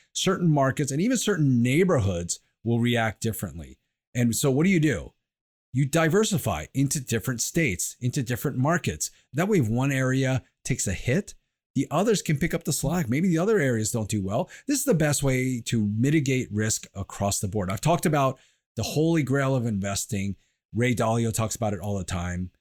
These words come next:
And he talks about diversification is the key to creating consistent returns. 'Cause I don't know about you, but I care about consistent returns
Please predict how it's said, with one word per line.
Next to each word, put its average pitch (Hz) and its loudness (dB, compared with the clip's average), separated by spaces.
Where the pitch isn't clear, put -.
And 104 0
he 120 2
talks 143 -2
about 131 -2
diversification 120 -2
is 104 -6
the 104 -4
key 101 -2
to 104 -2
creating 101 -4
consistent - -4
returns. 110 -4
'Cause 120 -2
I 185 4
don't 226 2
know 196 4
about 139 2
you, 139 2
but 120 -2
I 151 0
care 208 2
about 147 2
consistent 110 -2
returns 80 -6